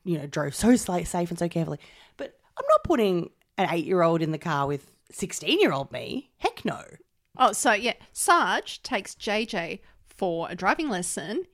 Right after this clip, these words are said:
Speaker 2: in his massive, big twin cab ute. And where do they go to, Vaya?
Speaker 1: Summer Bay.
Speaker 2: Well, they head back to bloody Half Moon Bay to do a bit of parking, parallel parking lessons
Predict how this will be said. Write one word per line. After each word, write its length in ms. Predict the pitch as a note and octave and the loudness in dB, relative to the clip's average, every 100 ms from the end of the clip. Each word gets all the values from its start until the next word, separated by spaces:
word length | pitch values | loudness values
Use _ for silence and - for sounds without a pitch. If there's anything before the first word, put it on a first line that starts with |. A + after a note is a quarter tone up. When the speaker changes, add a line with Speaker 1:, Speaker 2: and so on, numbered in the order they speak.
| _ | _
Speaker 2:
in 380 | C#4+ D4+ C#4+ D4 - _ _ - | -10 -8 -8 -10 -14 _ _ -12
his 240 | - A3 | -8 -4
massive, 680 | G3+ F#3 - - G3 F3+ - - G3 | -2 -2 -2 -6 -6 -6 -10 -14 -8
big 320 | F#3 F#3 F#3+ | -8 -8 -10
twin 240 | - F#3 | -8 -6
cab 260 | F#3+ F3+ F#3 | -6 -6 -6
ute. 500 | G3+ G#3+ F4 - - - - - _ - | -6 -6 -6 -10 -20 -20 -20 -20 _ -6
And 120 | G#3+ | -4
where 120 | G#3+ | -2
do 80 | A#3 | -4
they 120 | A3 | -6
go 200 | F#3+ G3 | -8 -10
to, 200 | - - | -10 -10
Vaya? 320 | F#3 - F3+ F3+ | -10 -10 -14 -16
Speaker 1:
Summer 340 | - - F#3+ | -6 0 2
Bay. 440 | C#3 C#3 D#3 C#4+ - _ _ - | 0 -4 -6 -10 -12 _ _ -16
Speaker 2:
Well, 100 | C#4 | -10
they 140 | C#4+ | -8
head 180 | C#4 E4+ | -6 -4
back 200 | E4 - | -4 -6
to 300 | - C4 G3 | -8 -4 -4
bloody 280 | F3+ G3+ F#3+ | -4 -6 -6
Half 260 | G3 G3 G3 | -6 -8 -8
Moon 200 | F#3 F3+ | -8 -6
Bay 360 | A#3 D#4 C#4+ - - | -6 -6 -8 -8 -4
to 200 | C#4+ C#4 - - - _ | -4 -4 -10 -20 -20 _
do 100 | B3+ | -4
a 20 | A#3+ | -4
bit 140 | A#3 | -4
of 120 | G#3+ | -8
parking, 480 | - A#3+ D#4 - F3+ | -10 -12 -10 -10 -10
parallel 460 | - F4 G4 F4+ C#4 | -6 -4 -2 -4 -6
parking 420 | - B3 - D4 | -10 -12 -10 -6
lessons 640 | F#3 F3 F#3+ F#3+ - - | -6 -6 -8 -8 -10 -12